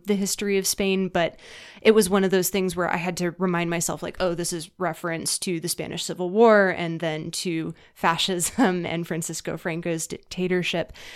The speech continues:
Um, and I had to do a little bit of reading to kind of understand some of the, the heavier, like, political pieces, especially. Um, so there's the Historical Memory Act that they're discussing at the very beginning about, um, trying to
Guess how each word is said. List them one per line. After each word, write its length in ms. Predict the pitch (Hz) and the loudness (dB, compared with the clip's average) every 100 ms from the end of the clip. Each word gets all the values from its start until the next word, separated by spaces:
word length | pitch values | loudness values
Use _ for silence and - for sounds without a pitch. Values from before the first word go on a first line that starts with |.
| - - | -10 2
Um, 500 | 202 190 175 165 160 _ _ _ _ - | 6 6 6 2 -2 _ _ _ _ -4
and 100 | 214 | 0
I 60 | 185 | 2
had 80 | 175 | 0
to 80 | |
do 160 | 180 170 | 0 0
a 20 | |
little 200 | 165 170 | 0 0
bit 140 | 170 175 | 0 -2
of 120 | 160 | -2
reading 400 | 165 165 170 165 | -4 -2 -2 -4
to 180 | 180 165 - - | -6 -8 -10 -10
kind 220 | - 190 | -2 -2
of 100 | 170 | -2
understand 560 | - 175 170 - 170 165 | -4 -4 -4 -4 -6 -6
some 180 | - 175 | -6 -6
of 180 | 165 - | -6 -6
the, 260 | 160 160 - | -6 -6 -6
the 260 | 170 180 - - | -6 -6 -10 -16
heavier, 400 | - 196 175 170 | -8 -6 -4 -6
like, 180 | - - | -6 -6
political 460 | 196 170 202 254 247 | -4 -2 -2 -2 -2
pieces, 520 | 254 254 - 269 247 | -2 -2 0 -2 -2
especially. 760 | 185 - 165 185 233 247 247 - | -4 -2 -2 -2 -4 -2 -2 -2
Um, 360 | 185 175 170 - - - - | -2 -2 -4 -10 -20 -20 -8
so 160 | - 202 | 2 4
there's 240 | 185 180 | 4 4
the 140 | 175 160 | 0 0
Historical 560 | 170 - 165 165 160 | -2 -2 -2 -4 -4
Memory 440 | 160 160 160 160 - | -4 -4 -4 -4 -4
Act 380 | 156 156 - | -6 -6 -8
that 180 | 180 156 | -6 -4
they're 200 | 170 160 | -4 -4
discussing 600 | 156 185 - 165 - 175 | -4 -6 -4 -4 -4 -4
at 80 | 165 | -4
the 40 | 170 | -4
very 240 | 170 160 | -2 -2
beginning 420 | 156 165 160 160 | -2 -4 -4 -4
about, 340 | 151 156 - - - - - - | -6 -4 -4 -4 -14 -20 -20 -4
um, 360 | - 190 175 170 - | 4 4 4 2 -2
trying 460 | - 208 220 220 | 2 4 6 4
to 600 | - - 202 185 175 165 | 0 0 2 4 2 0